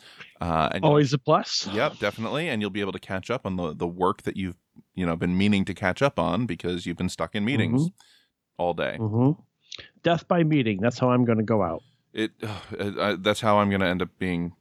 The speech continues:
Speaker 1: killed. It's just, it's
Speaker 2: <laughs>
Speaker 1: one after the other. Uh,
Speaker 2: Everyone just expire mid-meeting.
Speaker 1: Yeah.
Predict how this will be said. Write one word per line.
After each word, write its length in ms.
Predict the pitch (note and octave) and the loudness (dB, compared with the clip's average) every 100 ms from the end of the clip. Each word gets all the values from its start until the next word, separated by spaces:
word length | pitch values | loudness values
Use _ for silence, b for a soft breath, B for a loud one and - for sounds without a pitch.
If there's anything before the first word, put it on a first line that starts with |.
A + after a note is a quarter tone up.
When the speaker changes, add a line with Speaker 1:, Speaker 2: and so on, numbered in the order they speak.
| - | -8
Speaker 1:
killed. 280 | E2+ D#2+ - | -6 -6 -8
It's 180 | F2 E2+ | -12 -10
just, 240 | F2 - - | -10 -8 -6
it's 260 | F#2 F#2+ G2 | -2 0 2
Speaker 2:
<laughs> 0 | |
Speaker 1:
one 180 | G2+ G2 | 2 2
after 200 | F#2 F#2+ | 2 0
the 140 | F#2+ | 0
other. 260 | E2 E2 - _ _ | 0 -2 -4 _ _
Uh, 240 | - F2 F2 E2+ | 0 2 4 2
Speaker 2:
Everyone 240 | D#3+ D3+ | 0 -2
just 160 | C#3+ - _ _ _ _ _ - | -4 -6 _ _ _ _ _ -4
expire 720 | C#3 - - E3+ E3 D#3 D3 - | -2 -2 0 2 2 2 0 0
mid-meeting. 880 | C3+ C#3+ D3 B2+ C3+ B2+ G#2+ G#2+ - A2+ | 2 2 0 0 2 2 0 -8 -14 -6
Speaker 1:
Yeah. 240 | A#2 G2 | -2 -2